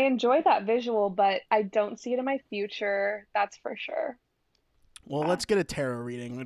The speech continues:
Speaker 2: going on that to see if
Speaker 1: I
Speaker 2: you can fucking manifest that, you know?
Speaker 1: I would love that. I would actually really love a tarot reading. If anyone out there wants to give me one, I'm sorry, plugging too soon. <laughs>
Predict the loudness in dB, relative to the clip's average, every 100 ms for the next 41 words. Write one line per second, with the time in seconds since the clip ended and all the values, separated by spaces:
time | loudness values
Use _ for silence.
0 | -8 -6 -4 -6 -10 -10 -12 -12 -10 -2
1 | 4 6 4 0 -6 -8 -8 -8 -10 -12
2 | -8 -6 -6 -8 -12 -10 -12 -10 -8 -6
3 | -8 -10 -6 -2 0 0 0 -2 -2 -6
4 | -12 _ _ _ -4 -2 0 0 -4 -4
5 | -2 0 0 0 0 -2 -4 -4 -2 0
6 | 0 0 0 -2 -6 _ _ _ _ _
7 | _ 2 6 8 8 6 6 6 6 4
8 | 4 6 6 6 4 -4 _ _ _ _
9 | 0 0 -4 -14 _ -20 -20 _ _ 0
10 | 4 4 0 -8 _ _ _ _ 2 4
11 | 4 2 -4 -6 -2 0 0 -2 -4 -10
12 | -2 0 0